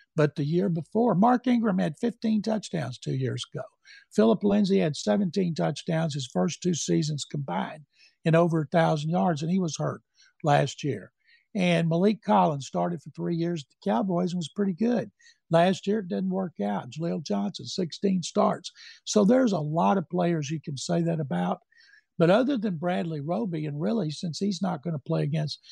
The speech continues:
the Jaguars, they're gonna have two new corners. And, you know, Murray and Reed started the games at safety. Lonnie Johnson Junior started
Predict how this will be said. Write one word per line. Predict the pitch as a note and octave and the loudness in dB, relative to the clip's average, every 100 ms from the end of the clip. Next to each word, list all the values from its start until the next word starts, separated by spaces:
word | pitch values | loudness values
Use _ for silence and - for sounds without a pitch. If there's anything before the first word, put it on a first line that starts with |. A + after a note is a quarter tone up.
| - _ | -20 _
the | D#3+ | 0
Jaguars, | B2 D#3+ G3+ G#3 C#3+ C#3 C#3 | 4 6 6 4 4 4 2
they're | D#3+ | 0
gonna | F3 D#3+ | 2 2
have | D#3 B2 | 2 0
two | F#3 G3+ | 0 2
new | F#3 | 0
corners. | - D#3 B2+ A#2 D3+ - - - _ _ - | -2 -4 -2 -4 -8 -12 -20 -20 _ _ -2
And, | G3 E3+ E3 E3 E3 F#3 - | 2 4 4 2 -4 -6 -10
you | A#3 F3 | -6 -2
know, | D#3+ | 0
Murray | E3+ F#3+ A3 F#3+ F3 F#3+ G#3+ | 2 4 4 4 4 2 -2
and | F#3 E3 D#3 | -2 -2 -2
Reed | D#3 F#3 G3 D3+ | 0 2 2 0
started | - F#3 E3 D3+ | -2 2 2 2
the | C#3+ C3 | -4 -8
games | D#3+ D#3 D3 | -6 -6 -6
at | C#3+ C3 _ _ _ | -8 -12 _ _ _
safety. | - - G#3 F#3 - D#3 | -6 2 4 2 2 2
Lonnie | D#3+ E3 D3 | 2 2 0
Johnson | D#3+ D#3 D3 C#3 | 0 -2 -4 -4
Junior | D3 E3 D3+ | -2 0 -2
started | C#3 - D#3 C3 | -4 -2 -2 -2